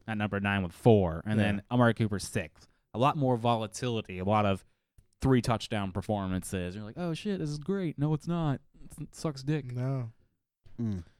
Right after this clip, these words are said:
Speaker 1: All right,
Speaker 2: I
Speaker 1: so
Speaker 2: mean, like
Speaker 1: Keenan Allen's not repeating next year?
Speaker 2: No, I
Speaker 1: If
Speaker 2: don't
Speaker 1: Phillip
Speaker 2: see it.
Speaker 1: Rivers moves to any Florida team, obviously, uh, uh, Tyrod Taylor is the next guy up
Speaker 3: Yeah.
Speaker 1: currently.
Speaker 3: And also, like, there's other options now
Speaker 1: Yeah.
Speaker 3: outside of Keenan Allen with Austin Eckler and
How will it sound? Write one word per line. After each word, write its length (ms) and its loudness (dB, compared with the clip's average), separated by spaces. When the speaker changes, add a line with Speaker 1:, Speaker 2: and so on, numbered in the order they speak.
Speaker 1:
All 80 6
right, 100 2
Speaker 2:
I 40 2
Speaker 1:
so 80 6
Speaker 2:
mean, 200 10
like 140 8
Speaker 1:
Keenan 180 10
Allen's 260 6
not 140 2
repeating 300 2
next 320 -2
year? 220 0
Speaker 2:
No, 160 0
I 40 0
Speaker 1:
If 40 -4
Speaker 2:
don't 120 2
Speaker 1:
Phillip 160 6
Speaker 2:
see 40 4
it. 40 6
Speaker 1:
Rivers 380 6
moves 240 2
to 140 2
any 260 4
Florida 340 4
team, 520 -6
obviously, 720 -4
uh, 140 0
uh, 140 -4
Tyrod 360 6
Taylor 340 4
is 100 -4
the 120 -2
next 300 -6
guy 220 -6
up 220 -6
Speaker 3:
Yeah. 80 -12
Speaker 1:
currently. 420 4
Speaker 3:
And 100 0
also, 340 8
like, 340 4
there's 180 2
other 220 0
options 440 2
now 380 2
Speaker 1:
Yeah. 140 -4
Speaker 3:
outside 260 0
of 100 -2
Keenan 240 0
Allen 380 2
with 160 -4
Austin 320 -4
Eckler 540 -2
and 80 -2